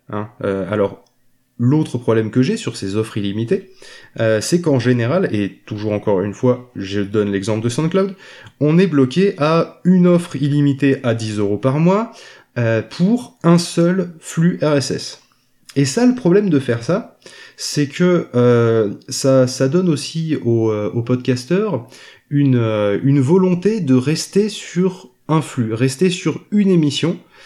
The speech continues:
Et ça, c'est aussi, un, à mon sens, une perte. Pourquoi c'est une perte, alors ? Je vais donner un bon exemple. Un grand ami à moi, péremptoire, est un joyeux testeur de concepts. Donc,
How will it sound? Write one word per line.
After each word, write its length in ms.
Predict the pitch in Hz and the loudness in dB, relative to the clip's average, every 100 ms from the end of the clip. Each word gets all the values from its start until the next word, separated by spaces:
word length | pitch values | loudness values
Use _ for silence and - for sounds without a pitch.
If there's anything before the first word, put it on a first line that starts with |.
| - - _ _ _ _ _ | -20 -20 _ _ _ _ _
Et 40 | 131 | -2
ça, 180 | 120 190 | 0 -2
c'est 400 | - - 170 180 | -2 0 2 4
aussi, 560 | 131 120 - 170 175 - | 2 0 -2 -4 -4 -2
un, 640 | 120 117 110 110 107 95 87 | 0 2 0 -2 -4 -6 -2
à 120 | 123 | 0
mon 180 | 143 139 | 2 0
sens, 460 | 160 214 190 - - | -2 -4 -4 -8 0
une 200 | 143 127 | 0 2
perte. 380 | 104 - - _ _ - | -2 -4 -20 _ _ -6
Pourquoi 240 | 165 240 | 0 0
c'est 140 | - | 2
une 160 | 160 127 | 0 0
perte, 220 | 120 - | -2 -6
alors ? 260 | 85 - - - - - _ | -8 -10 -12 -20 -20 -20 _
Je 80 | 113 | 0
vais 80 | |
donner 180 | 120 160 | 2 4
un 120 | 143 | 4
bon 240 | 110 123 123 | 4 2 2
exemple. 640 | 95 104 175 185 107 104 90 | 0 0 0 -2 -4 -6 -4
Un 140 | 107 107 | -4 -4
grand 280 | 98 139 135 | -2 -2 0
ami 200 | 117 113 | 0 2
à 80 | |
moi, 160 | 123 220 | 2 0
péremptoire, 840 | 240 117 107 113 180 220 247 127 - - 147 120 | 0 0 -2 -2 2 2 2 -2 -6 -16 -14 -6
est 300 | 196 240 247 | 2 2 2
un 140 | 202 208 | 0 2
joyeux 380 | 143 156 220 | 2 2 2
testeur 400 | 240 143 - 233 | 2 -2 2 2
de 100 | 170 | 2
concepts. 640 | 185 180 143 - 101 - - _ _ - | 2 2 0 0 -6 -6 -20 _ _ -10
Donc, 540 | 131 220 185 120 127 | -2 2 2 0 -6